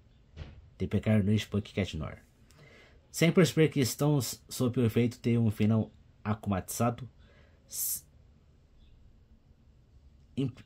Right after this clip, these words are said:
implacável, Ladybug e Katnor estão dispostos a se arriscarem ao máximo para voltar o mais rápido possível à vida normal, mas tudo está prestes a virar de ponta cabeça.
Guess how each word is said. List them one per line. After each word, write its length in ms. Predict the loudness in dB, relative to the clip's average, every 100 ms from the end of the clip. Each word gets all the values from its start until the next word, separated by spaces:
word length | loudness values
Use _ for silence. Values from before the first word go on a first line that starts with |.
| -6
implacável, 800 | -4 0 -2 0 0 0 -6 -2
Ladybug 440 | -2 -2 -2 -4 -2
e 40 |
Katnor 380 | -2 0 2 0
estão 300 | 0 -2 -2
dispostos 640 | -2 -4 -2 0 -2 -2
a 100 | -2
se 160 | 0 0
arriscarem 580 | 0 -2 -4 0 2 2
ao 240 | 2 -2 -14 _ -20 -20 -20 -20 -4
máximo 340 | -2 0 -2
para 400 | 0 2 2 -2 -10 -20 -20 -6
voltar 580 | -4 -2 0 2 0 -2 -12 -20 -20 -20 _ _ _
o 60 | -4
mais 300 | -2 -2 0
rápido 240 | -2 -2
possível 380 | -6 -2 -2 0
à 220 | -2 -4 -6 -8
vida 160 | -4 -2
normal, 400 | -2 -2 -4 -6
mas 260 | -8 -8 -10
tudo 320 | -12 -8 -8
está 380 | -6 -2 -2 -4 _ -20 -20 _
prestes 460 | -6 -4 -2 -4 0
a 200 | -2 -2 -10 _ _ _ _ -20 _ _
virar 220 | -4 -2 -2
de 140 | -4
ponta 300 | -4 -4 -4
cabeça. 560 | -8 -12 -14 -12 -14